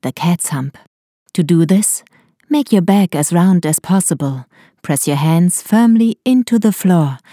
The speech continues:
and the upper back towards the ceiling so that your shoulder blades are separated from each other. Pull your navel inwards and tilt your pelvis forward.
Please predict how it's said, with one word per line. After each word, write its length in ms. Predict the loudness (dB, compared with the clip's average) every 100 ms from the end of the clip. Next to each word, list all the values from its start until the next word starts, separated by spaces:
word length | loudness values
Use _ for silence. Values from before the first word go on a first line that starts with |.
| -20 -20 -8
and 180 | -6 -2
the 160 | 0
upper 240 | 0 0 0
back 340 | 2 0 -2
towards 460 | -2 0 2 0 -2
the 140 | -4
ceiling 600 | -2 2 2 4 2 0 -4 -20 -14
so 220 | -4 -2
that 180 | -2 -2
your 80 | -4
shoulder 400 | -2 -2 0 0
blades 400 | 0 0 -2 -4 -4
are 120 | -2
separated 720 | 0 0 0 -2 -2 -4 -6
from 200 | -4 -4
each 140 | -4 -4
other. 380 | -4 -4 -8 -12 _ _ _ _ _ _ _ _ _
Pull 180 | -2 2
your 140 | 2
navel 440 | 2 2 2 2 0
inwards 640 | 2 4 2 0 -4 -8 -10 _ _
and 180 | -2 -2
tilt 280 | 0 0 0
your 100 | -2
pelvis 580 | 0 0 0 0 -2 -2
forward. 600 | 0 0 2 -2 -8 -14